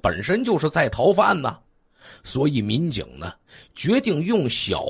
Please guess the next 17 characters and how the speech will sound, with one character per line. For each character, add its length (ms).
案 280
来 260
带 360
动 400
大 320
案， 240
哎， 160
闭 220
口 260
不 220
提 220
命 180
案 180
的 100
事 100
儿 180
了。 180